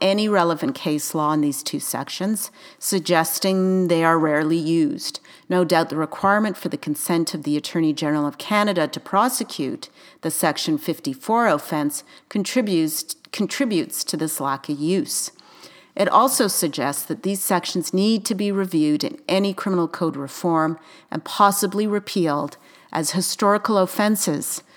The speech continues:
which no longer are required in our criminal law.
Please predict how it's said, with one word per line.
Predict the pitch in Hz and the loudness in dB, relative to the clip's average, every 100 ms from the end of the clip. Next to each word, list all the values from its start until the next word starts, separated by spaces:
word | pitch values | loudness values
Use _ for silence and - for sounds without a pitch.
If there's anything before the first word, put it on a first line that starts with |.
| - - _ | -20 -20 _
which | 180 - - | -2 0 2
no | 202 202 | 4 4
longer | 196 185 185 165 160 | 6 6 4 4 4
are | - 170 | 4 2
required | 156 165 - 156 147 143 147 - | 2 -2 -2 0 0 -2 -6 -4
in | 160 | -2
our | 147 151 | -2 -4
criminal | - 151 147 143 | -4 -2 -2 -4
law. | 135 139 - - | -6 -6 -6 -10